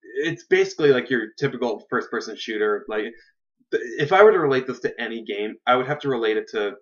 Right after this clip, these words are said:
Halo multiplayer. And even that is kind of loosely relating it. Because the,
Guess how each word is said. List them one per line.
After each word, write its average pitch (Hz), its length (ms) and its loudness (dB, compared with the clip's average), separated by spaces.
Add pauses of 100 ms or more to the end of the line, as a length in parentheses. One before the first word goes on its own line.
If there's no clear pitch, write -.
(300)
Halo 107 320 -4
multiplayer. 101 600 -12 (420)
And 127 180 2
even 151 280 -2
that 120 240 4
is 110 180 -6 (100)
kind 113 280 -6
of 107 180 -4 (220)
loosely 110 420 -6
relating 101 480 -6
it. - 80 -18 (460)
Because 123 340 2
the, 131 240 -2